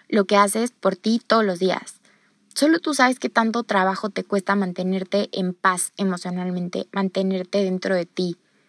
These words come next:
Solo tú lo sabes y solo tú tienes esa, ese poder para hacerlo. Entonces, que no te importe, que no te importe nada de lo que digan los demás, la opinión de la gente. Eh, por favor, no te compares, y te lo digo,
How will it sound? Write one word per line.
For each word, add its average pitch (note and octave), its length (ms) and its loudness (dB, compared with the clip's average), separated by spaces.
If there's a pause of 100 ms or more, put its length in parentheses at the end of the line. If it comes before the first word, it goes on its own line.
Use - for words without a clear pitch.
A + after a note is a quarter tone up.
(340)
Solo D4 400 4
tú C#4 160 2
lo C4 100 4
sabes A#3+ 540 -2
y A3 80 0
solo D4 260 2
tú D4 240 -2
tienes C#4 460 2
esa, B3 340 2 (420)
ese B3+ 220 2
poder G3+ 420 2
para G#3 300 4 (260)
hacerlo. F#3+ 520 0 (180)
Entonces, C4+ 380 0
que D#4 100 2
no D#4+ 120 2
te E4+ 100 0
importe, E4 640 2
que A3+ 120 -2
no C4+ 120 0
te D4 80 0
importe D4+ 400 0
nada D4 560 2
de C#4 120 2
lo A3 80 0
que G#3+ 100 -2
digan A3+ 220 2
los G#3 100 -2
demás, G3 420 0 (420)
la G#3 140 2
opinión G3+ 280 0
de A3 80 2
la F#3+ 140 0
gente. G3 580 0 (460)
Eh, F#3 580 2
por G3+ 140 -4
favor, A3 300 0
no C4 140 2
te A#3 120 -2
compares, F#3 600 2
y G3 100 -6
te F#3+ 140 0
lo F#3+ 100 4
digo, G3+ 400 0